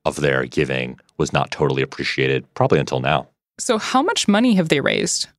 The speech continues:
Speaker 1: So they've raised about fifty-five million dollars since mid-twenty eighteen, at least as, as far as we're concerned. In the twenty eighteen cycle, they directed about eleven million dollars to congressional candidates and then another nine million to sort of outside Democratic aligned groups.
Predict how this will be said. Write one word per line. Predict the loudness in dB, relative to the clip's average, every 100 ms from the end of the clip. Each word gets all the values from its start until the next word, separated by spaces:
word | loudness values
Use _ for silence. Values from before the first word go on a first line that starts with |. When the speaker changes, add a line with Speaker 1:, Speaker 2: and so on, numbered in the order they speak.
| _
Speaker 1:
So | -8 2
they've | 4
raised | 6 4
about | 0
fifty-five | -8 0 0 0 0 2 2
million | -2 -4 -2
dollars | 0 0 0 -4
since | -8 -8
mid-twenty | -6 -6 0 0 0
eighteen, | -4 -6 -4 -2 -2 -4 _
at | -4 0
least | 2 2 -2 -6
as, | -6
as | -6 2
far | 2
as | 4
we're | 0
concerned. | -2 -2 0 0 -2 -8 -20 -20 _ -4
In | 2
the | 2
twenty | 4 4 4
eighteen | 2 0 -2
cycle, | 0 0 0 0
they | 0
directed | 2 0 0 -2
about | -2 -2 -2 -6 _
eleven | -4 2 2 4 4
million | 2 0 0
dollars | 0 2 0 -2
to | -4
congressional | -14 -4 -2 -2 -4
candidates | 0 2 2 2 -2 -10 -14 -20 _ _
and | 0
then | 2
another | 2 0 0
nine | 2 4 4 4
million | 2 0 -2 -2 -4 -12 _ _
to | -10
sort | -6 -4
of | -2
outside | 0 0 0 2 4 2
Democratic | -2 -4 -2 -2 -2
aligned | -4 -4 -4 -4
groups. | -4 -4 -4 -8